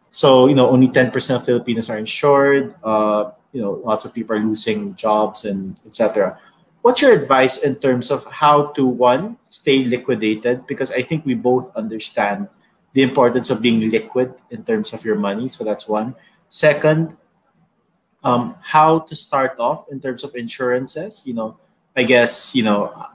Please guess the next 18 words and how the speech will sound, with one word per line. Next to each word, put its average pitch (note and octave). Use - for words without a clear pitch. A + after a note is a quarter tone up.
uh, G#2
what's A2+
the A2
best G#2+
plan B2+
for C3+
them, A#2
things A2
like A2
that. A2
And C#3
third, C#3
what's F#3+
your G3
general C3
advice G2+
to E2+
everyone? F#2